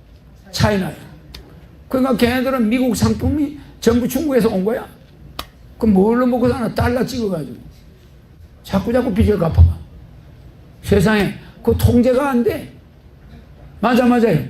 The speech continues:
그런데 중국이 미국의 돈 채권국이야. 만약에 중국이 미국에 그 돈 다 내놔라 그러면 미국은 망해버려요.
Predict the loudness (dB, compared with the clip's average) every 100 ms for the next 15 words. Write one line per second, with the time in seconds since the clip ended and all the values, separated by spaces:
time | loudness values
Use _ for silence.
0 | -14 -18 -8 -4 -2 0 -2 -2 -2 -2
1 | 0 -2 -2 -2 -4 -8 -18 -20 -20 -20
2 | -20 -20 -20 -10 -4 -2 0 0 0 0
3 | -2 -2 -4 -2 -2 -2 -4 -4 -4 -4
4 | -6 -16 -20 -20 -20 -20 -20 -20 -20 -20
5 | -20 -18 -4 -2 0 -2 -2 -2 0 0
6 | 0 0 0 0 2 0 0 -2 -2 -2
7 | 0 0 0 -2 -2 -4 -4 -4 -4 -2
8 | -4 -4 -8